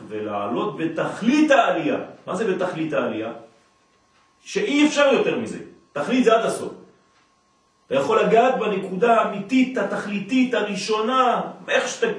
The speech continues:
תקרא לזה, לא חשוב, אין לי כבר מילים. וזהו, והיה חלום, והנה סולם מוצב ארצה וראשו מגיע השמיים. תשימו לב שאין שום מקום של מגיע. ארצה זה כיוון ושמיימה זה כיוון.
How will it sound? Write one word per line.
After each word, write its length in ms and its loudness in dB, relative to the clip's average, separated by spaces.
תקרא 280 0
לזה, 200 -2
לא 80 -2
חשוב, 420 -10
אין 100 -6
לי 100 -8
כבר 180 -4
מילים. 280 -10
וזהו, 440 2
והיה 240 2
חלום, 720 2
והנה 380 -4
סולם 340 -4
מוצב 340 -4
ארצה 380 -4
וראשו 320 -6
מגיע 420 -6
השמיים. 420 -12
תשימו 280 -6
לב 140 -4
שאין 420 -6
שום 260 -6
מקום 240 -4
של 160 -8
מגיע. 260 -8
ארצה 340 -2
זה 120 -8
כיוון 380 -4
ושמיימה 480 -4
זה 120 -6
כיוון. 320 -14